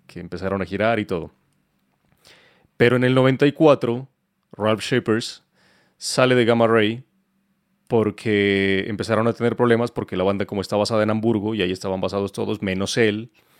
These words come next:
Entonces el man vivía lejos de la, de Hamburgo y solo podían ensayar, tenía muchos problemas para ensayar y para hablar del, del proyecto.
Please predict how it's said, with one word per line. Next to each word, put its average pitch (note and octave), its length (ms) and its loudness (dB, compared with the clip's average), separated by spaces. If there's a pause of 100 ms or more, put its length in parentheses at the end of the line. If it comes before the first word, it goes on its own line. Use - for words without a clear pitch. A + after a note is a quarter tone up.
(260)
Entonces G2 240 -10
el F#2+ 60 -4
man A2 120 0
vivía G#2 240 2
lejos G#2+ 280 2
de G#2 80 -2
la, F#2+ 360 0 (160)
de G#2+ 200 -8
Hamburgo B2 520 -2 (460)
y - 80 -10
solo G2+ 240 0
podían G#2+ 280 4
ensayar, G#2+ 460 -2
tenía G2+ 200 -6
muchos G#2+ 200 -6
problemas G#2+ 320 -2
para G2+ 160 -4
ensayar F#2+ 400 0
y G2+ 40 -4
para F#2 180 -2
hablar F#2 220 -2
del, F2+ 220 -6
del F#2 140 -8
proyecto. G2 560 -6